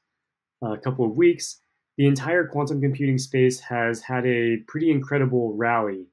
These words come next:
with some of the pure play quantum computing stocks like, uh, D-Wave, ion Q, and others, and, uh, and quantum computing, potentially one,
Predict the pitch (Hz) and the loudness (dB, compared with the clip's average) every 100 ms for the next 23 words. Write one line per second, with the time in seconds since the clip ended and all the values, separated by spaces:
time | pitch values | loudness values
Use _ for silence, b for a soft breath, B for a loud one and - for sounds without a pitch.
0 | _ _ _ _ 127 120 117 151 143 135 | _ _ _ _ -2 -2 0 -2 0 2
1 | 131 127 123 - 160 160 156 139 135 131 | 4 4 0 -2 0 0 2 -2 0 -2
2 | 135 131 120 123 120 113 139 151 165 - | -2 -2 -2 -4 -4 -6 -2 -2 -4 -8
3 | 131 107 - - _ _ _ 110 101 107 | -6 -6 -6 -20 _ _ _ -10 -8 -2
4 | 127 123 131 131 131 131 120 120 117 131 | 0 2 2 2 2 0 -6 -6 -6 -4
5 | 131 113 135 160 165 160 - _ _ _ | -2 0 0 0 0 -4 -12 _ _ _
6 | _ - 113 110 107 104 104 101 110 _ | _ -10 -6 -4 -4 -4 -4 -8 -12 _
7 | _ _ _ _ 139 127 - 131 131 123 | _ _ _ _ -4 -4 -2 -2 0 -2
8 | 107 135 170 165 139 135 131 139 127 123 | 0 2 2 0 -4 -2 -2 0 0 0
9 | 131 139 | -2 -4